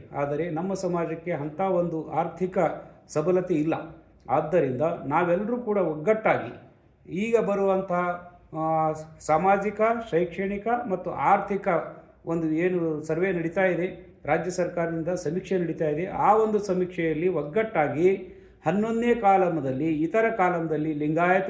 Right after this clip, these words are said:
ಧರ್ಮ ಎಂದು ಬರೆದು, ಹಾಗೆ ಮತ್ತೆ ಜಾತಿ ಮತ್ತು ಉಪಜಾತಿಗಳಲ್ಲಿ ನಾವು ಕೂಡ ಜಂಗಮ ಲಿಂಗಾಯತ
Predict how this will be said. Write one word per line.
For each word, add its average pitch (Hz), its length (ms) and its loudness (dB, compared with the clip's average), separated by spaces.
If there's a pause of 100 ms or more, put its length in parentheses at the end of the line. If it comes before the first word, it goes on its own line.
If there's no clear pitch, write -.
(120)
ಧರ್ಮ 151 240 -2
ಎಂದು 135 220 -2
ಬರೆದು, 127 680 2 (400)
ಹಾಗೆ 190 420 6
ಮತ್ತೆ 208 680 -2 (200)
ಜಾತಿ 190 480 2
ಮತ್ತು 220 360 -2 (340)
ಉಪಜಾತಿಗಳಲ್ಲಿ 208 1200 0
ನಾವು 196 360 0
ಕೂಡ 180 160 -2 (560)
ಜಂಗಮ 226 460 2
ಲಿಂಗಾಯತ 196 560 2